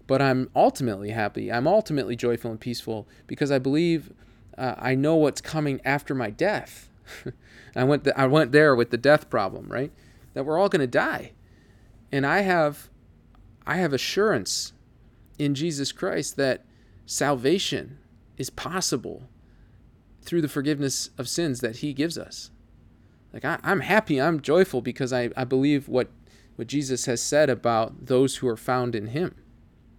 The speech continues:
and the hope of eternal life that comes with that. And so I think what I saw in this man and what I, I feel very <laughs> convicted about moving forward is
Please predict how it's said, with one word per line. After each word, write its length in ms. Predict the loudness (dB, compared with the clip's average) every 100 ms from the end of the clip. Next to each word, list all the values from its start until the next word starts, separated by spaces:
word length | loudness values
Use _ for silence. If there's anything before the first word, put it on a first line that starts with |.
| -20 -10
and 120 | -6
the 80 | -4
hope 240 | -2 0
of 100 | 0
eternal 320 | -4 -6 -6 -4
life 200 | -4 -6
that 120 | -8
comes 200 | -6 -6
with 100 | -8
that. 160 | -12 -14 -20 _ _ -20 -20 -20 -20 -20 _ -20 -20 -20 -20 -20 -20 -20 -12 -6
And 100 | 0
so 180 | 2
I 140 | 2 0
think 340 | 0 0 -2 -16 -20 -18 -6
what 120 | 0
I 80 | 0
saw 340 | 0 2 2
in 100 | 2
this 180 | 0 0
man 380 | -4 -2 -4 -6
and 120 | -2
what 140 | 2 4
I, 140 | 4 0
I 120 | -4
feel 260 | 0 0 2
very 240 | 4 4
<laughs> 120 | 4
convicted 380 | 0 0 2 0
about 300 | 2 -2 -2
moving 260 | -4 -4 -6
forward 400 | -4 -2 -2 -6 -20 -20 -6
is 320 | -4 -4